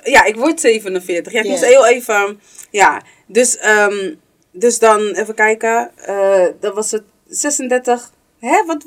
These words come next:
Speaker 1: wat was mijn rekensom nou ook alweer? Wat, wat wilde ik doen? Ik was tien. Oké, wacht even. Ja, zesendertig jaar
Speaker 2: Guido
Speaker 1: geleden.
Speaker 2: was vier jaar toen hij overleden
Speaker 1: Ja.
Speaker 2: was. En nu is er Guido eenenveertig.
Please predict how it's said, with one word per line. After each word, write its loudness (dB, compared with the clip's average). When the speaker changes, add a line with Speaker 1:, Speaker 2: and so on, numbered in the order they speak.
Speaker 1:
wat -8
was -4
mijn 4
rekensom 2
nou 2
ook -2
alweer? 0
Wat, 0
wat -6
wilde 2
ik -4
doen? 0
Ik -6
was 2
tien. -2
Oké, 4
wacht -8
even. -2
Ja, 2
zesendertig 4
jaar 2
Speaker 2:
Guido 4
Speaker 1:
geleden. 6
Speaker 2:
was 0
vier 2
jaar -2
toen -6
hij -6
overleden -2
Speaker 1:
Ja. 0
Speaker 2:
was. -6
En -10
nu -4
is -6
er -8
Guido -6
eenenveertig. -6